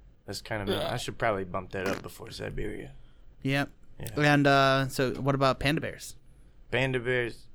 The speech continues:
Speaker 1: they're a little harder to get to 'cause they're an endangered species.
Speaker 2: You don't have to do quotations. They are endangered.
Speaker 1: What?
Speaker 2: They are endangered. It's not,
Speaker 1: Since
Speaker 2: like,
Speaker 1: when?
Speaker 2: <laughs> I don't know, for a long time, I imagine.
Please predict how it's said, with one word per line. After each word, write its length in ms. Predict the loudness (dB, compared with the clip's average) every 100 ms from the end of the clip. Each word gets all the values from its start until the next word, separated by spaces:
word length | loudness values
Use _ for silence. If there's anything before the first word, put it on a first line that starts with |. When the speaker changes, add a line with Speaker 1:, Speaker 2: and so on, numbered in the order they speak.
| -20 -20 -6
Speaker 1:
they're 140 | 2 4
a 60 |
little 220 | 6 6 6
harder 280 | 6 4
to 160 | 2 -2
get 280 | 0 0 0
to 160 | -6 -6
'cause 240 | -8 -4
they're 220 | 0 0
an 120 | -2
endangered 1200 | -6 -10 -14 -18 -20 -20 -10 -6 -4 -4 -6 -8 -10
species. 880 | -8 -6 -4 -6 -8 -10 -12 -12 -14 -12
Speaker 2:
You 400 | -10 -10 -6 2
don't 140 | 6 6
have 100 | 4
to 60 | 0
do 140 | -2
quotations. 500 | -2 -2 -2 -4 -2
They 120 | 0
are 120 | 0 0
endangered. 460 | -4 -6 -6 -10 -12 -18 -20 -20 -18 -16 -14 -16 -18 -20 -20 -18 -16
Speaker 1:
What? 260 | 0 0 0 -8 -16 2
Speaker 2:
They 100 | 6
are 180 | 10 10
endangered. 560 | 8 2 -6 -8 -12 -14 -16 -14
It's 140 | -4
not, 240 | -2 0 -2 -10
Speaker 1:
Since 340 | -2 0 0 2
Speaker 2:
like, 80 | 4
Speaker 1:
when? 320 | 4 4 0 -10 -20 -20 -20 -12
Speaker 2:
<laughs> 380 | -12 -6 -2 2
I 100 | 2 4 4
don't 140 | 2
know, 120 | 2
for 160 | 2 2
a 120 | 4
long 260 | 2 2 2
time, 240 | 0 -2
I 120 | -4
imagine. 420 | -4 -2 -2 -4